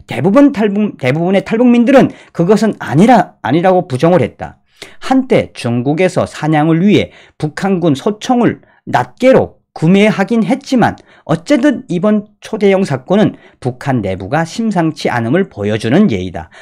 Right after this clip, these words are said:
한때 천리만 민방위 자유조선의 에드리안 홍은 인터뷰에서 북한 내부 무장 세력들이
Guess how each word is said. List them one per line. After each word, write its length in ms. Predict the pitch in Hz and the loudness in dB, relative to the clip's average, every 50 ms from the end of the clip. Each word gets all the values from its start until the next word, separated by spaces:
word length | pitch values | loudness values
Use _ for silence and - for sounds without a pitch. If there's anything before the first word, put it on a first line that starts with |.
| - _ | -20 _
한때 540 | - - 208 220 214 208 - 156 101 90 - - | -6 -2 -2 -2 -2 -2 -2 -2 -2 -2 -6 -8
천리만 540 | - - 208 208 190 202 190 185 170 156 | -6 -2 -2 0 0 0 2 0 0 0
민방위 480 | 127 123 120 123 131 131 143 135 104 98 | 0 -2 -2 -2 -2 -2 -2 -2 -4 -4
자유조선의 800 | - 98 98 113 135 131 135 135 127 160 156 151 107 82 - _ _ _ - | -6 -6 -4 -2 -2 -2 -2 -2 -2 0 0 0 -2 -4 -6 _ _ _ -6
에드리안 560 | 123 135 147 185 208 208 208 185 156 120 95 | -4 -2 0 2 2 4 4 4 4 2 0
홍은 540 | - - - 202 226 240 240 202 160 - - - | -6 -6 -2 0 2 4 4 2 0 -2 -2 0
인터뷰에서 800 | 226 254 254 254 214 240 214 208 220 208 180 170 135 95 - - - - - - _ | 2 2 2 2 2 0 0 2 2 2 2 2 0 -2 -4 -6 -14 -20 -20 -16 _
북한 500 | - 156 147 - - - 190 185 180 127 | -8 -8 -8 -6 -4 -2 -2 -2 -2 -4
내부 440 | 101 95 101 104 - 180 208 196 - - | -4 -2 -4 -2 0 0 0 0 -2 -4
무장 420 | 117 117 110 - 175 175 208 208 202 | -6 -4 0 2 2 2 2 0 0
세력들이 800 | - 214 196 180 156 131 - - 135 123 160 208 226 226 - | -2 -2 -2 -2 -2 -4 -4 -6 -4 -2 0 0 -2 -2 -8